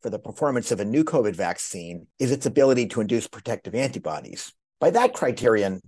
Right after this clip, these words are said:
the bivalent vaccines have had some success. They certainly are able to induce better neutralizing antibody titers against a variety of strains.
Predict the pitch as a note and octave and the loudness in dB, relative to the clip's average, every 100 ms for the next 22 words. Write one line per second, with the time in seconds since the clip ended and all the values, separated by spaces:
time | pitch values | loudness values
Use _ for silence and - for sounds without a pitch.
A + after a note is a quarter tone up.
0 | - B2+ C#3+ D3 E3+ E3+ C#3 C3+ - C3+ | -6 -2 0 2 4 4 2 0 -2 -6
1 | B2 G#2+ B2+ A#2+ A2+ A2+ F#2+ G2 - B2+ | -6 -6 -4 -2 -2 -4 -8 -10 -4 -4
2 | - - - _ _ _ - G2+ - F3+ | -4 -12 -16 _ _ _ -8 -6 2 2
3 | F3+ G3 F3+ - C#3 D3 - B2 C#3 C3+ | 4 6 4 4 2 0 -2 -4 0 -2
4 | - A2+ D3+ D3 C3+ - B2 A#2 A2+ G2+ | -2 2 4 4 0 -4 -2 -2 -2 -6
5 | G#2 G#2 G2 F#2+ F#2+ - G#2+ F2+ C#2+ C#2+ | -10 -10 -4 -4 -4 -4 -4 -4 -8 -12
6 | - G#2+ G#2+ G2 G#2 G#2 G#2+ G2 D#2 - | -6 -4 -4 -4 0 4 4 2 -4 -6
7 | - A2+ E2 - - - | -2 -2 -2 -8 -14 -16